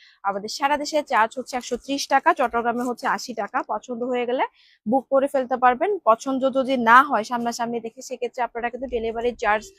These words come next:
আহ, দিয়ে দেন হচ্ছে রিটার্ন করতে পারবেন। খুব সুন্দর এই শাড়িটাও যদি পছন্দ হয়ে যায় স্ক্রিনশট নিয়ে নেবেন। কালারটা থাকবে নেভি ব্লুর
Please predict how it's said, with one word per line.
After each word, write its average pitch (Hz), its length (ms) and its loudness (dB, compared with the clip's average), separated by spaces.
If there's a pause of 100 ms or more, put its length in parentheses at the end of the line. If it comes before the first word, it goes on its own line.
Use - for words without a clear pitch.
(320)
আহ, 190 180 0
দিয়ে 254 340 0
দেন 254 280 4
হচ্ছে 262 180 -6
রিটার্ন 226 320 -2
করতে 214 240 -2
পারবেন। 196 320 -6 (340)
খুব 285 120 -6
সুন্দর 269 500 0
এই 254 100 4
শাড়িটাও 247 400 0
যদি 247 220 -4
পছন্দ 233 320 -4
হয়ে 247 80 -6
যায় 247 120 -8
স্ক্রিনশট 240 420 -8
নিয়ে 247 120 -4
নেবেন। 240 260 -4
কালারটা 233 380 2
থাকবে 220 400 -4
নেভি 208 280 -4
ব্লুর 240 300 2